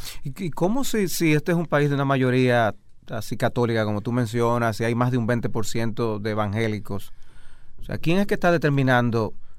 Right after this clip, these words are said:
el que sí recom-, se recomiende el aborto? ¿Quién está detrás de esa, de esa agenda, de esa, qué, qué, qué porcentaje tan poderoso es o qué pote-, potencia hay detrás que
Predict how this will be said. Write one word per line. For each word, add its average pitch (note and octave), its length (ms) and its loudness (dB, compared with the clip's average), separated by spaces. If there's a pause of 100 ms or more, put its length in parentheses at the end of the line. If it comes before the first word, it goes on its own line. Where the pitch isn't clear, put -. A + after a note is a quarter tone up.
(160)
el B2+ 300 0
que A#2+ 280 2
sí B2+ 460 2
recom-, A2 400 0
se B2 160 2
recomiende A#2+ 580 2
el A#2+ 60 4
aborto? A2+ 400 0
¿Quién G3 180 -4
está G3+ 160 2
detrás C3+ 380 4
de A2+ 280 2
esa, A2 340 2 (460)
de C#3 120 0
esa D3+ 140 2
agenda, B2+ 500 4
de A2+ 80 2
esa, A#2 240 0
qué, A2+ 260 -4
qué, A#2+ 220 -2 (320)
qué D3 100 0
porcentaje F3+ 560 4
tan D#3+ 180 4
poderoso D3 760 4
es C3 180 2
o B2+ 80 0
qué B2 160 -2
pote-, C3 380 -2
potencia C3+ 540 0
hay C3 100 4
detrás C#3 480 2 (360)
que C3+ 340 4